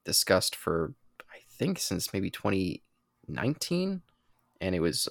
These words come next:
already pretty much shot. I believe that they completed the, the initial edit, but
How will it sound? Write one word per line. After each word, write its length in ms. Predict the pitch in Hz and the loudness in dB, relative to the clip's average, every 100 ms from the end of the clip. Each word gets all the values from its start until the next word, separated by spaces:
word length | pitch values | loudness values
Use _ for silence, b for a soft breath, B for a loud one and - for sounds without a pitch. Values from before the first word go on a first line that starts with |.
| - | -2
already 300 | - 95 104 | 4 6 6
pretty 260 | 98 - 113 | 4 2 4
much 140 | 110 | 4
shot. 560 | - - 110 110 110 - | 2 6 8 8 6 4
I 80 | - | 4
believe 360 | 101 127 147 165 | 6 8 8 6
that 120 | 120 | 4
they 120 | 110 | 4
completed 580 | 104 98 - 117 107 101 | 2 -2 0 2 2 2
the, 320 | 95 92 87 - _ _ _ _ _ _ _ | 2 2 2 -4 _ _ _ _ _ _ _
the 80 | 113 | 2
initial 340 | 104 95 - - | 4 4 2 6
edit, 340 | 107 87 - _ | 6 6 2 _
but 160 | - | -6